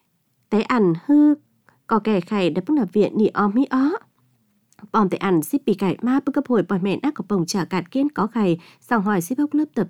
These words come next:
tư nho súng nụ chảnh, hoa giải hở, ban, pet ban hỏi nừng hoa giải viền là bòi mẹ na rú bản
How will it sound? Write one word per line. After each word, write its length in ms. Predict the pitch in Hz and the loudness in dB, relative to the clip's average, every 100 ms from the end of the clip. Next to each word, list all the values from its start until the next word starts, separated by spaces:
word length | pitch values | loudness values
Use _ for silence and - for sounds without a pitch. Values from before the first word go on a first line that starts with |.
| - | -2
tư 100 | 285 | 0
nho 220 | 294 311 | 2 2
súng 300 | 294 233 180 | 0 -2 0
nụ 100 | 240 | -2
chảnh, 320 | 196 226 175 - - - | -4 -2 -2 -2 -10 -20
hoa 160 | - 302 | -2 -2
giải 320 | 285 220 160 - | 0 0 0 -2
hở, 340 | 208 175 151 - - - _ _ | -2 0 0 -4 -20 -20 _ _
ban, 240 | 294 294 294 _ _ _ _ - | -2 -2 -6 _ _ _ _ -2
pet 220 | 302 302 | -2 2
ban 260 | 294 311 302 | 2 4 0
hỏi 160 | - 208 | -2 0
nừng 300 | 185 202 175 | 2 2 2
hoa 180 | 214 302 | 0 -4
giải 200 | 247 170 170 | -2 -2 0
viền 220 | 202 170 | 2 2
là 100 | 185 | 0
bòi 120 | 220 190 | -4 -4
mẹ 200 | 202 156 | -4 -4
na 160 | 254 302 | -4 -4
rú 140 | 262 196 | -2 -2
bản 160 | 220 | -2